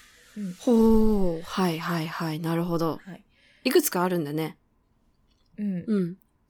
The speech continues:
Speaker 1: ていうのですね。まあ、そうだね。本当に遠くの、
Speaker 2: うん。
Speaker 1: えっと、星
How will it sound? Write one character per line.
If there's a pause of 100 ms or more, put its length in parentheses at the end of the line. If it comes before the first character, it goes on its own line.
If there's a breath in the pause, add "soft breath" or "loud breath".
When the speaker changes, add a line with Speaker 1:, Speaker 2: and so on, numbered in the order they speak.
(560)
Speaker 1:
て
い
う
の (160)
で
す
ね。 (120)
ま
あ、 (580 loud breath)
そ
う
だ
ね。
本
当
に
遠
く
の、
Speaker 2:
う
ん。 (320)
Speaker 1:
え
っ
と、
星